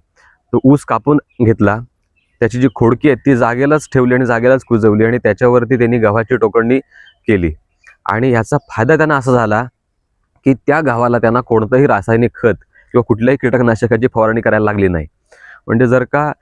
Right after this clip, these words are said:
प्रतापदादा चिपळूणकर म्हणतात की मूळ जेवढं जास्त आपण कडक आणि चिवट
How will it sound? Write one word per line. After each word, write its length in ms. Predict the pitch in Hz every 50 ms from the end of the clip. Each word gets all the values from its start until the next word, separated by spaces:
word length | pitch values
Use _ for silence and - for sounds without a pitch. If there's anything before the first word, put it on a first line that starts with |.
| - - _ _
प्रतापदादा 420 | - 101 - 135 135 139 135 147
चिपळूणकर 460 | 139 - 131 110 127 123 120 - 127 123
म्हणतात 360 | 113 110 110 98 110 98 85 - _ _ _ _ _ _ _ _ _
की 80 | - 143
मूळ 440 | 135 127 120 120 131 147 165 170 165
जेवढं 360 | 135 143 139 135 143 147 143
जास्त 340 | 135 127 120 117 - - 147
आपण 360 | 139 127 - 139 139 139 135 - _ _ _ _ _ _ -
कडक 320 | 131 131 135 143 143 123
आणि 160 | 131 131 139
चिवट 360 | 123 - - 131 135 139 120